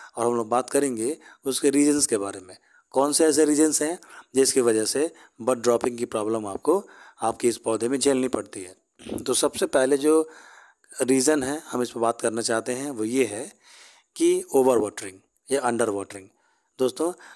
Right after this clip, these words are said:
जब आप अपने पौधे को बहुत ज़्यादा पानी डाल देते हैं, ये प्रॉब्लम अक्सर देखा जाता है गमलों में लगे हुए फ्लावर्स में। अगर आपने इसको गमले में लगाया हुआ है, तो एक चीज़ का आप ध्यान ज़रूर दें,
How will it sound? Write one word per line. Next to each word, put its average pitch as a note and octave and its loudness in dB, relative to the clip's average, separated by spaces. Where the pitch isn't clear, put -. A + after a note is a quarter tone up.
जब C3 2
आप C3+ 2
अपने C#3 -2
पौधे B2 -2
को C#3 0
बहुत B2+ 0
ज़्यादा C3+ -4
पानी A2 -6
डाल A#2+ -2
देते B2 -4
हैं, B2 -12
ये C#3 2
प्रॉब्लम E3 2
अक्सर D3 0
देखा B2+ -2
जाता G#2 -8
है D3 -8
गमलों C3+ 0
में C3 -2
लगे A#2+ 2
हुए B2 0
फ्लावर्स G2 -4
में। G2+ -18
अगर B2+ 2
आपने B2+ -2
इसको C#3 -4
गमले B2+ 0
में D3+ 0
लगाया B2 2
हुआ G#2+ -4
है, C3+ -10
तो C3+ 2
एक C3 0
चीज़ C#3+ -6
का C3 -2
आप B2 -2
ध्यान A2 -4
ज़रूर A2+ 0
दें, B2 -4